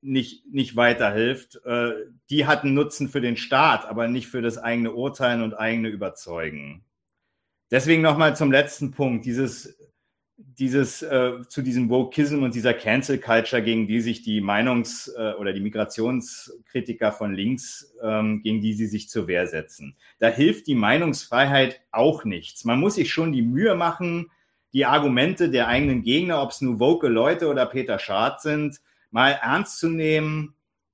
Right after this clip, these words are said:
und, äh, zu kritisieren. Ähm,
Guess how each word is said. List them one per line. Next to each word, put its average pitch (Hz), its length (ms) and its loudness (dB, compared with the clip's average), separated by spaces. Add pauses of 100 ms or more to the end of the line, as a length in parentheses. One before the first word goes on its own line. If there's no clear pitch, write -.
und, 139 540 0
äh, 135 180 -2
zu 139 180 -4
kritisieren. 107 1000 -2 (920)
Ähm, 131 560 4